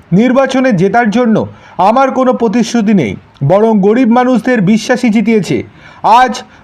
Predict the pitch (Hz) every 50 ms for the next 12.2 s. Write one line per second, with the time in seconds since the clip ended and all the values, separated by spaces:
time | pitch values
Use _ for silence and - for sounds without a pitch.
0 | _ - 240 262 - 277 269 247 277 226 180 185 196 208 247 220 208 233 247 240
1 | 247 240 190 - - 175 185 214 240 247 233 202 220 147 85 - - _ - -
2 | _ - 165 196 233 233 277 269 - - 214 214 - - 240 247 247 226 240 233
3 | 214 170 147 165 175 202 202 - - 233 220 220 208 233 226 233 - 208 180 -
4 | 226 226 214 202 - 196 180 135 98 87 - - - - - - 143 156 196 214
5 | 254 262 214 226 233 233 240 226 - 240 240 - - - 175 190 196 175 190 220
6 | 214 - - 247 233 - 180 123 98 - - - - - - 170 214 240 254 254
7 | - - - 240 226 233 - 254 247 214 247 247 240 - 247 233 - - 302 320
8 | 220 208 220 202 190 190 208 202 208 254 254 254 247 220 226 226 220 247 247 208
9 | 220 247 247 220 220 247 240 190 123 104 107 - - - - - 165 202 220 202
10 | 240 240 - - - - 220 226 247 240 233 233 247 226 240 247 240 240 - 220
11 | 214 214 - - 214 170 127 101 - - - - - - - - - - 180 208
12 | 240 254 277